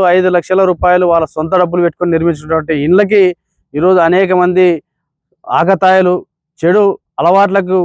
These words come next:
బానిసలై ఈరోజు మద్యం తాగుతూ ఈరోజు వాళ్ళు నిర్మించినటువంటి ఇళ్లను ధ్వంసం చేసేటువంటి పరిస్థితి దాపరిస్తా ఉంది. వాటిని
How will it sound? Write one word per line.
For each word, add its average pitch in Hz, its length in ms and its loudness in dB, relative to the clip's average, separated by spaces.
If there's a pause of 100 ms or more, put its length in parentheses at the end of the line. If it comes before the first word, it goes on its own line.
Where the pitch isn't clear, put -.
(120)
బానిసలై 180 600 0 (380)
ఈరోజు 175 340 2 (340)
మద్యం 151 280 0
తాగుతూ 175 420 0
ఈరోజు 170 280 0
వాళ్ళు 160 300 0
నిర్మించినటువంటి 160 840 -4 (480)
ఇళ్లను 196 340 2 (280)
ధ్వంసం 180 400 0
చేసేటువంటి 175 480 -2
పరిస్థితి 160 340 -4
దాపరిస్తా 156 640 0
ఉంది. 202 160 0 (380)
వాటిని 214 320 0